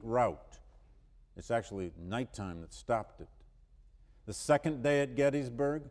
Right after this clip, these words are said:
if you look at this map over here, you'll note that the Union battle line, the Union Army barely got there in time by the second day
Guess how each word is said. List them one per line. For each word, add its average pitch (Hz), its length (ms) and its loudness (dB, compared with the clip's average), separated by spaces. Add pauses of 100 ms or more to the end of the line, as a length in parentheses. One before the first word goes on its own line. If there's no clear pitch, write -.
(400)
if - 160 -14
you 110 100 -2
look 123 220 4
at - 180 -18
this - 280 -4
map 117 300 0
over 110 280 2
here, 123 280 2
you'll 110 220 -2
note 117 340 0
that 101 140 -10
the 101 80 -8
Union 117 480 0
battle 117 360 4
line, 113 300 -2 (220)
the 131 80 -2
Union 170 320 6
Army 151 240 6
barely 131 580 8
got 156 360 6
there 110 180 -2
in 110 160 -4
time 123 600 -4
by 117 180 2
the 107 100 -6
second 110 460 -2
day 120 340 2